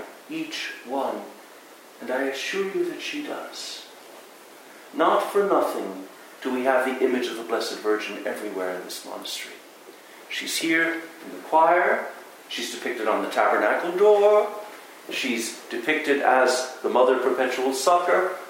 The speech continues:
on the outside chapel. She is depicted as, uh, the Mother of the Church in the painting in the hall. Uh,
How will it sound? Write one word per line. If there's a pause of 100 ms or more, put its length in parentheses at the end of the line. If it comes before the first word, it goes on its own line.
on
the
outside
chapel. (320)
She
is
depicted
as, (220)
uh, (160)
the
Mother
of
the
Church (320)
in
the
painting (340)
in
the
hall. (320)
Uh,